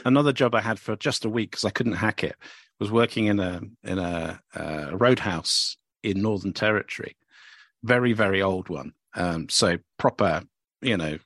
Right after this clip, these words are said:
tin roof, uh, wooden shack kind of thing, been around for, for decades. And around the perimeter of this bar were the hats, the Akubra hats, you know, the ones, the felt hats that everyone knows about Australians,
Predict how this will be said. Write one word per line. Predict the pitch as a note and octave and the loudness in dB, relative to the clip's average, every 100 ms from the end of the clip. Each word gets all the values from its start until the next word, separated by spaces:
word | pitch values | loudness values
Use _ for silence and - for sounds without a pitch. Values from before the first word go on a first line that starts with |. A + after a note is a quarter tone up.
| _ | _
tin | - B2+ A2 | 2 4 6
roof, | G2 F#2 - - - _ _ _ _ - | 4 2 -2 -10 -14 _ _ _ _ -8
uh, | F2+ F2+ F2 | -4 -2 0
wooden | F#2+ F#2+ F2 | 0 2 2
shack | - F#2 - - _ | 2 0 -2 -10 _
kind | - E2 | -4 -4
of | D#2 | -2
thing, | - E2 D#2+ - | -2 0 -2 -2
been | G#2+ F#2+ | 0 2
around | F2+ E2+ | 0 -2
for, | - D#2 _ _ _ | -4 -10 _ _ _
for | G#2+ | -6
decades. | - A2 - D2+ C2 - - - - - - _ - | 0 0 0 -4 -4 -6 -12 -14 -20 -20 -20 _ 0
And | A2 | 4
around | A#2+ C#3+ C#3+ C3+ - - _ _ _ _ - | 6 6 8 6 4 -8 _ _ _ _ 0
the | A2 G#2 G2+ G2+ G2+ | 2 4 2 2 -2
perimeter | - A#2 A#2+ - - D2+ | 0 2 4 2 0 -4
of | D2 D#2+ | -4 -4
this | F2+ E2 - - - _ _ _ _ - | -2 0 0 -2 -8 _ _ _ _ 2
bar | G#2+ F2 - - _ _ _ - - _ _ - | 4 4 -2 -6 _ _ _ -20 -20 _ _ -6
were | F#2 G2 | 0 2
the | G2+ | 2
hats, | - - A2+ - - | 0 0 0 0 -2
the | F#2 | -2
Akubra | - C3 A2+ G2 | 0 2 2 0
hats, | - F#2 D2+ - E2+ | -2 -4 -4 -6 -4
you | |
know, | D#2+ | -4
the | E2 | -2
ones, | D#2+ D2+ | -4 -4
the | D2 | -8
felt | - F#2 E2 | 0 0 0
hats | E2 - | -4 -4
that | D#2+ | -6
everyone | E2 D2+ C#2+ | -4 -4 -4
knows | F#2 E2 D#2 | -2 -2 0
about | D#2 C#2 | -4 -2
Australians, | - - D2+ D2+ D2+ | -2 0 0 0 -4